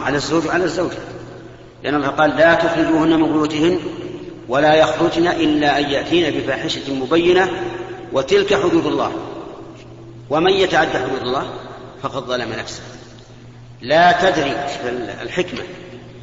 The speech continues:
لا تدري لعل الله يحدث بعد ذلك أمرا، لأن القلوب بيد الله عز وجل، قد يطلقها الرجل الآن راغبا عنها كارها لها، ويجعل الله في قلبه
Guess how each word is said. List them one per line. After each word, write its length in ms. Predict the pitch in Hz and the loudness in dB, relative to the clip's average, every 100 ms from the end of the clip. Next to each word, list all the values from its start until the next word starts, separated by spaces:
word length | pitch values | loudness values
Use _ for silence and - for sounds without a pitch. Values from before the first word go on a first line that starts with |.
| - 117 | -16 0
لا 500 | 147 170 160 - 170 | 4 6 4 2 0
تدري 360 | 147 143 139 | 0 -2 -2
لعل 380 | 131 135 156 139 | 0 0 0 0
الله 380 | 135 143 151 117 | 0 2 0 0
يحدث 520 | 147 - - - 143 | -4 -4 -8 -6 -4
بعد 180 | 131 120 | -4 -4
ذلك 280 | 147 170 - | -4 -4 -6
أمرا، 480 | 110 - - - - - - - - - - - - | -10 -10 -12 -12 -12 -16 -20 -20 -20 -20 -20 -20 -8
لأن 160 | 151 175 | -2 0
القلوب 280 | 160 185 175 | 2 2 2
بيد 140 | 180 | 0
الله 160 | 190 190 | 2 0
عز 200 | 143 147 | 0 0
وجل، 260 | 143 143 135 - - - - - - - - - | 0 -2 -6 -10 -12 -14 -16 -18 -18 -20 -10 2
قد 180 | 190 180 | 2 4
يطلقها 580 | 170 170 165 160 139 139 | 2 2 2 0 0 -2
الرجل 640 | 127 127 135 127 113 113 | -2 -4 -6 -6 -6 -8
الآن 440 | 104 113 123 151 147 - - - - - | -6 -2 0 0 -2 -8 -12 -14 -14 -6
راغبا 440 | 143 147 139 120 110 | 2 2 2 -4 -4
عنها 340 | 117 113 131 | -6 -4 -4
كارها 380 | 135 165 147 120 | 0 2 2 0
لها، 260 | 123 135 180 - 123 - - - - | -4 -6 -8 -10 -14 -16 -18 -20 -10
ويجعل 240 | 175 240 175 | -4 -2 0
الله 140 | 180 | -2
في 120 | 170 | -2
قلبه 340 | 160 170 143 | -4 -4 -2